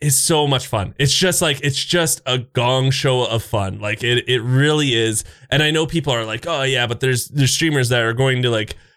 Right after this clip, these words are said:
get to level thirty and forty." And with the flea market, how it is now, like, I'll tell you right now, I'm gonna start sucking toes for three M armor at wipe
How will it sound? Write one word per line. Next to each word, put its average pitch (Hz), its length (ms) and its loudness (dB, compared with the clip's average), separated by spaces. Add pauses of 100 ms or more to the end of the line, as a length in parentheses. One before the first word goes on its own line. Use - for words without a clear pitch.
(160)
get 135 160 0
to 135 120 2
level 123 400 2
thirty 127 600 -4
and 107 100 -8
forty." 139 600 0 (460)
And 127 360 0 (140)
with 147 360 0
the 185 100 0
flea 185 240 0
market, 190 320 -2
how 170 160 0
it 170 60 2
is 160 180 0
now, 107 320 2
like, 117 320 0
I'll 139 160 0
tell 170 120 0
you 147 120 0
right 123 180 0
now, 107 180 -4
I'm 127 200 2
gonna 156 160 2
start 131 240 0
sucking 120 480 0
toes 107 440 0
for 117 160 -2
three 123 340 0
M 117 200 0
armor 113 320 2
at 110 180 0
wipe 107 400 0